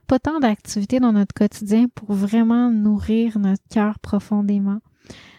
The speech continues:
Donc, euh, ben, c'est normal que notre cœur soit moins actif parce qu'il est juste comme,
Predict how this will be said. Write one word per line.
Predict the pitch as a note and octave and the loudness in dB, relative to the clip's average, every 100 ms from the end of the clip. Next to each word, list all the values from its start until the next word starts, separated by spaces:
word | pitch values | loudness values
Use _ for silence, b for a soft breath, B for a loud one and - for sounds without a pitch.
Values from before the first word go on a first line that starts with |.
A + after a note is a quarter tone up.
| B | B
Donc, | G#3+ G#3 - G#3+ | 0 0 0 2
euh, | G3+ G3+ | 2 2
ben, | G3+ | 0
c'est | - | 0
normal | G#3+ G3+ G#3 C#4 D#4 | 0 2 2 0 0
que | - | 0
notre | G#3+ G3+ G3 | 2 2 0
cœur | - G#3 A3 A3+ - | 0 2 2 2 -2
soit | - G#3 G3 | 0 2 2
moins | G3 G3+ G#3+ A3+ | 0 0 0 -2
actif | G#3+ G3+ - - D#4+ - | -4 -8 -10 -2 -2 -2
parce | - G3+ - | -4 -4 -4
qu'il | - A3 G#3+ | 0 2 4
est | G#3 | 2
juste | G3+ B3 - | 2 0 -2
comme, | - G#3 G3 F#3+ | 0 2 2 -2